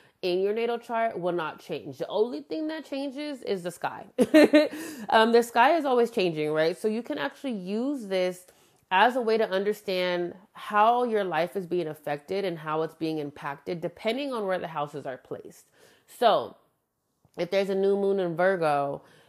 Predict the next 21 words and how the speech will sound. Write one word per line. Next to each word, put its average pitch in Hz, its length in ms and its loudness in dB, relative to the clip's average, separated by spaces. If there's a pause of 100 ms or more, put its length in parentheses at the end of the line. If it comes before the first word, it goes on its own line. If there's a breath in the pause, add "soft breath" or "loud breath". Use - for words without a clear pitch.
and 160 760 0
let's 175 260 2
say 165 800 2 (160)
that 147 640 0 (120)
your 160 1120 2
sixth - 420 -2
house 160 840 2 (640 soft breath)
is 175 480 6
ruled 180 560 4
by, 151 480 6 (180)
let's 170 200 -2 (100)
say, 139 200 -2
pure 139 240 -8
alignment. 131 420 -10
Le-, 185 580 4
um, 139 460 -4 (100)
your 185 200 0
sixth 185 320 -6
house 180 380 2
is 151 200 -4
ruled 156 400 2